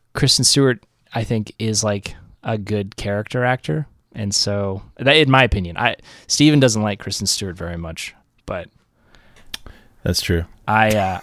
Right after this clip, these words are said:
Speaker 1: I do. I think she's great, and I really have enjoyed the stuff she's been doing in the last few years.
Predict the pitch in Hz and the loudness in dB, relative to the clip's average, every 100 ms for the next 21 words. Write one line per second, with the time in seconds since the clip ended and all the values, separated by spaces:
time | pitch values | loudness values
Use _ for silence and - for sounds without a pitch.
0 | - 147 135 90 - 131 147 151 135 107 | 4 4 4 0 0 2 4 2 -2 -6
1 | - 101 76 _ - 117 110 113 127 123 | -6 -8 -10 _ -10 -4 -2 0 2 4
2 | 117 110 110 107 107 110 104 104 113 - | 2 0 0 0 0 0 -2 -4 -4 -2
3 | 110 98 110 104 107 110 107 104 101 98 | 0 -2 -4 -6 -4 -2 -2 -4 -6 -8
4 | - - 101 98 98 - | -8 -8 -6 -4 -6 -8